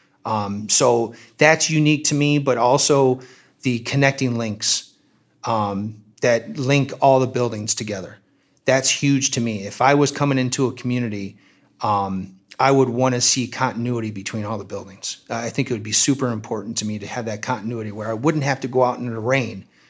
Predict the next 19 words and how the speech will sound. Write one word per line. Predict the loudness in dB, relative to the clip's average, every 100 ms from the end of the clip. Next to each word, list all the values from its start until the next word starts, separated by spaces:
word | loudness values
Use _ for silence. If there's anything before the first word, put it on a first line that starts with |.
| _ _
to | -4
get | -2 -2
myself | -2 2 2 0
to | -4
the | -8
pool | -2 0 0 -4 -12 -8
to | -4
enjoy | -2 2 2 2
my | -2 -6
amenity | -4 -6 -6 -12 -14
that | -10
I'm | -8
paying | -8 -10 -12
for, | -16 -16 -18 _
right? | -10 -10 -12 -18 _ _ -4
Well, | 0
now | 2 2
I | 2
don't. | 0 -4 -8